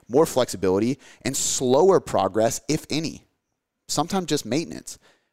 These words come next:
I'm like, "Dude, that's fine. If that gives you what you actually want in life, then that's perfect." But you, a-, as a coach, you have to be willing to have those conversations with clients and be like, "Hey, look, this goal you say you want, this is, this is all the shit it requires,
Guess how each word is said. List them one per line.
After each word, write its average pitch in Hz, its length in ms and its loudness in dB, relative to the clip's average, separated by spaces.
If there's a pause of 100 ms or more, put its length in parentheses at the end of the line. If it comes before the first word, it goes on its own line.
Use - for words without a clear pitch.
(120)
I'm 123 60 -8
like, 135 120 -4
"Dude, 190 120 -4
that's 180 140 -6
fine. 226 360 -10 (260)
If 120 140 -6
that 156 180 4
gives 151 180 2
you 151 120 -4
what 123 160 2
you 123 100 2
actually 110 300 -2
want 90 120 -6
in 104 40 -6
life, 131 160 0
then - 100 -16
that's 90 120 -10
perfect." 92 340 -4 (400)
But 110 120 0
you, 160 140 2
a-, - 160 4
as 143 160 2
a 131 60 -8
coach, - 260 0
you 147 60 2
have 127 80 -2
to 120 160 0
be 117 100 -4
willing 120 220 -2
to 117 60 -6
have 117 120 0
those 104 140 -2
conversations 104 420 -4
with 82 100 -18
clients 127 300 -4
and 98 60 -8
be 104 80 0
like, 90 120 0
"Hey, 104 140 0
look, 98 260 0 (880)
this 160 220 0
goal 156 220 4
you 143 80 0
say 143 160 0
you 127 100 2
want, 113 300 0
this 139 160 0
is, 143 200 -2
this 143 220 0
is 147 120 -2
all 135 200 4
the 120 80 -2
shit 123 200 0
it 113 40 2
requires, - 600 -4